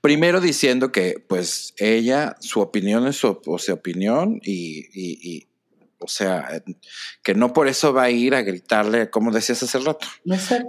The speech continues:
Speaker 1: que no por eso le va a ir y le va a ir a gritar, pero, pero que ella, mm, o sea, no está de acuerdo
Speaker 2: Ujú.
Speaker 1: con que dos hombres puedan, este, adoptar o casarse o tener,
Speaker 2: Pues
Speaker 1: este,
Speaker 2: no, pues no
Speaker 1: o
Speaker 2: vayas a la
Speaker 1: amarse o
Speaker 2: boda.
Speaker 1: lo que sea,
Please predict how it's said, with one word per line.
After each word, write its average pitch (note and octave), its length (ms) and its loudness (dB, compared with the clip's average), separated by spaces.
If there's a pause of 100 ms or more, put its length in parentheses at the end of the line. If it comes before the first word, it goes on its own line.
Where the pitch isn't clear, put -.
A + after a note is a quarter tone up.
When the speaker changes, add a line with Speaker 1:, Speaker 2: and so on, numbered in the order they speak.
Speaker 1:
que - 40 4
no B2+ 180 6
por D3 100 6
eso D#3 220 4
le D3+ 160 4
va B2+ 140 4
a B2+ 60 4
ir B2+ 200 2
y C3+ 80 2
le A#2 120 4
va G#2 120 2
a G#2+ 40 4
ir G#2+ 100 6
a A#2 40 6
gritar, A#2+ 480 0
pero, G2 400 0
pero G2 240 0
que G#2+ 300 4
ella, A#2+ 500 0
mm, G2+ 200 -2 (120)
o F2 60 -6
sea, F2 260 -2
no A2+ 380 2
está A#2+ 280 0
de G#2+ 80 2
acuerdo G2+ 640 -2 (200)
Speaker 2:
Ujú. D3 200 -8
Speaker 1:
con G#2+ 260 0
que G#2 140 0
dos A#2 300 2
hombres G#2+ 340 2
puedan, G2 640 -2
este, G2 320 -4
adoptar G#2+ 720 -2 (140)
o G2 180 -6
casarse G#2+ 760 -2
o - 140 -6
tener, F#2+ 480 -4
Speaker 2:
Pues G2+ 220 -4
Speaker 1:
este, D3+ 180 0
Speaker 2:
no, F3+ 180 2 (240)
pues B2+ 160 0
no C3 160 2
Speaker 1:
o A#2+ 60 2
Speaker 2:
vayas G2 160 4
a A#2+ 60 4
la - 0 - (100)
Speaker 1:
amarse C3 320 4
o C#3 100 4
Speaker 2:
boda. A2 100 4
Speaker 1:
lo G#2 180 0
que - 100 -10
sea, E2+ 200 -4